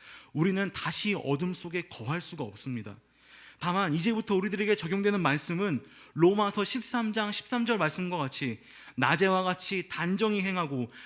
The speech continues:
방탕하거나 술 취하지 말며 음란하거나 호색하지 말며 다투거나 시기하지 말고 하나님의 사랑을 받은 자녀들로서 그리스도의 그 빛을 받은 자녀들로서 낮에 속한 자,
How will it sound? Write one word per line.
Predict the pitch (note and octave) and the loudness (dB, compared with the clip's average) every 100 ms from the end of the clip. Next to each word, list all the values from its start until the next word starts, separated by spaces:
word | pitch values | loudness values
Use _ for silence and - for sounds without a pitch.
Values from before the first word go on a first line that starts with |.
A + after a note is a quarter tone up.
| - | -8
방탕하거나 | - F3 F#3 G3+ G3 G3 F#3+ | -2 0 0 0 0 0 -2
술 | - C4 B3 | 2 0 2
취하지 | - A3+ G3+ | 0 0 0
말며 | C#3+ C3+ C3 A#2+ - - - | 0 0 0 -2 -10 -16 0
음란하거나 | G3+ A#3 A3 G#3+ G#3+ G#3+ | 4 4 4 2 2 0
호색하지 | C4 C4+ C4+ C4 A3+ | 0 -2 0 0 0
말며 | C#3+ D#3 D3+ C3+ - - - - | 0 0 2 0 -4 -18 -20 -4
다투거나 | G3 - B3 A#3 A3+ | -2 0 0 2 2
시기하지 | A3+ - C4 D4 C4 A3 | 2 0 0 0 0 0
말고 | D3 D3 D3+ B2 - - - - | 0 0 0 -4 -6 -18 -18 -10
하나님의 | - C#4 C#4 C4 B3+ B3+ B3 | 0 2 4 4 4 4 0
사랑을 | - C4 C4 B3+ | 0 0 2 2
받은 | - G3 G#3+ | 0 -2 0
자녀들로서 | G#3 F3 F#3 F3+ E3 - E3+ D3 - - - | -2 -2 -2 -2 -4 -6 -8 -8 -12 -20 -14
그리스도의 | - B3 C4 B3+ C4 B3 | 2 6 6 4 0 0
그 | B3 B3 | 0 -4
빛을 | - A#3+ - D4+ | 0 0 2 2
받은 | A#3 G#3 | 0 -2
자녀들로서 | E3+ D3+ E3+ D#3+ - F#3 C#3+ - - - | -2 -2 -4 -6 -6 -6 -6 -8 -20 -10
낮에 | A#2 C#3 D#3+ G#3 | -4 -2 -2 -4
속한 | G#3 - E3+ | -6 -8 -8
자, | C3+ | -6